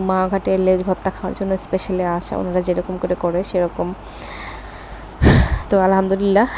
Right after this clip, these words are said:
রিজিক ছিল আজকে এখানে, আমরা কল্পনাও করি নাই এখানে আসা হবে। এই তো, তো ওনারা হচ্ছে বাটিতে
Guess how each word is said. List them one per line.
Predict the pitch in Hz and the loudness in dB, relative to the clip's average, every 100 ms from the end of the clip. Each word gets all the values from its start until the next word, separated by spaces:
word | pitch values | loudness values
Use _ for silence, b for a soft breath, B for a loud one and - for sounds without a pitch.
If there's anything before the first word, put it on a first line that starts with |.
| 233 | 2
রিজিক | 202 202 - | 2 2 0
ছিল | - 208 | 2 6
আজকে | 202 196 - 208 | 6 4 2 0
এখানে, | 208 226 214 | 2 0 0
আমরা | 220 190 | 0 0
কল্পনাও | 185 190 196 208 233 | 2 2 2 0 4
করি | 233 208 | 4 6
নাই | 196 214 | 2 2
এখানে | 208 208 185 | 2 2 2
আসা | 185 208 | 0 0
হবে। | 208 190 | 2 2
এই | 202 190 | 0 0
তো, | 214 B B B | -2 B B B
তো | 208 | 2
ওনারা | 208 196 196 | 6 8 6
হচ্ছে | 190 185 196 | 4 2 0
বাটিতে | 190 190 185 | 0 0 -2